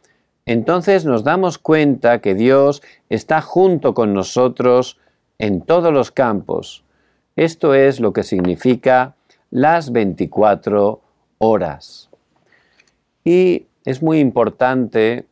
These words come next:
entender la enseñanza que Dios nos da a través del tabernáculo, el templo, la iglesia. Veinticuatro horas tenía que estar ese fuego del altar encendido,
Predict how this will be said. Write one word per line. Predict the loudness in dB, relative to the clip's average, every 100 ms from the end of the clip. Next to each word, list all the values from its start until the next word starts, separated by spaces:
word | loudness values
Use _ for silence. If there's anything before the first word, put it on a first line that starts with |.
| _ _ _ _ _ _ -6
entender | -4 -2 0 0 0 0 0 -2
la | -2 -2
enseñanza | -2 -2 0 0 -2 -4 -4 -2
que | 0
Dios | 0 0
nos | -2 -4
da | 0 0 0 -4 _ _ _ _
a | -8 -4
través | -2 0 0
del | 0 -2
tabernáculo, | 0 -2 -2 -4 -2 -4 -4 -8 -8 -8
el | -10 -8
templo, | -2 0 0 -2 -6 -6
la | -4 -4
iglesia. | 0 0 0 -2 -8 -10 _ _ _ _ _ _ _ _ _
Veinticuatro | -6 -4 -4 0 0 2 2 2
horas | 2 0 -2
tenía | -2 0 0
que | -2
estar | -4 0 2 2 0 -4 _ -10
ese | -4 -4
fuego | 0 2 2 2 2
del | 0
altar | 0 -2 -2 0 2
encendido, | 0 -4 -4 -4 -2 0 0 0 -4